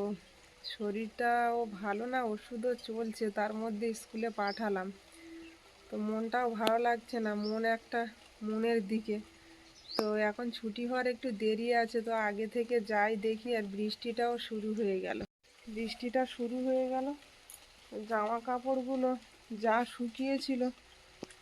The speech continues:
তুলে দিয়ে তারপর যাব, নয়তো আবার ভিজে যাবে। এটা নিয়ে তিনবার শুধু মেললাম আর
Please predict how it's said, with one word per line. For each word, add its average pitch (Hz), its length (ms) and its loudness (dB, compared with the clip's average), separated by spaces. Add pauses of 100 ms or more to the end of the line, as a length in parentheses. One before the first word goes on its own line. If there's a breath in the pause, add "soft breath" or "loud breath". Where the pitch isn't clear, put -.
(120)
তুলে 247 280 6 (120)
দিয়ে 262 160 6 (140)
তারপর 226 320 4 (140)
যাব, 208 220 4 (1160 loud breath)
নয়তো 240 360 2 (160)
আবার 226 220 8 (120)
ভিজে 208 340 6
যাবে। 202 280 6
এটা 226 220 2
নিয়ে 247 140 8 (200)
তিনবার 220 460 6 (120)
শুধু 254 200 4 (140)
মেললাম 254 400 4 (100)
আর 226 60 0